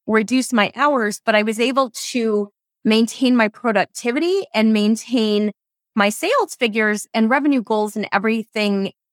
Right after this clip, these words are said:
while working part-time, because I'm super focused when I work.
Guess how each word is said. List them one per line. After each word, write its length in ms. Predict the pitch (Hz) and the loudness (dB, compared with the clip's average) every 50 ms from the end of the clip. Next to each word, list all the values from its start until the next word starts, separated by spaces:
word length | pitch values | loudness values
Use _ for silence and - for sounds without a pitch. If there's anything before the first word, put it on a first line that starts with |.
| _ - | _ -8
while 280 | 220 208 233 233 226 226 | -4 0 0 0 2 2
working 300 | 226 208 - 226 202 185 | 0 0 -2 -4 -8 -4
part-time, 460 | - - 208 - - 220 233 240 220 | -2 -2 -2 -2 -2 0 0 2 2
because 520 | 185 196 - - - - - 240 240 226 208 208 _ _ | 0 -2 -4 -8 -10 -4 -2 0 0 0 -2 -6 _ _
I'm 140 | - 202 196 | -2 -2 -2
super 420 | 185 - - - - 240 226 214 180 | -2 -4 -6 -4 -4 -2 -2 -2 -4
focused 500 | 175 - - 190 175 - 185 180 - - | -4 -2 0 0 0 0 -4 -8 -6 -4
when 120 | 170 160 156 | -4 -2 -2
I 100 | 127 131 | -2 -4
work. 260 | - 85 69 - | -4 -6 -10 -10